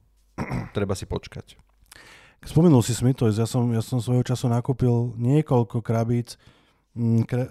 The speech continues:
Speaker 2: t-, toho Lego Basic,
Speaker 1: Mhm.
Speaker 2: konkrétne
Speaker 1: Kreat-, ten, ten le-, Classic,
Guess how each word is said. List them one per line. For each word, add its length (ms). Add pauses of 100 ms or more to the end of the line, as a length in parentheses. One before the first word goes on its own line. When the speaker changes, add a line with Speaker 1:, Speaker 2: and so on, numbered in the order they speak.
Speaker 2:
t-, 240
toho 280
Lego 200
Basic, 540
Speaker 1:
Mhm. 260
Speaker 2:
konkrétne 460
Speaker 1:
Kreat-, 480
ten, 240
ten 320
le-, 160
Classic, 400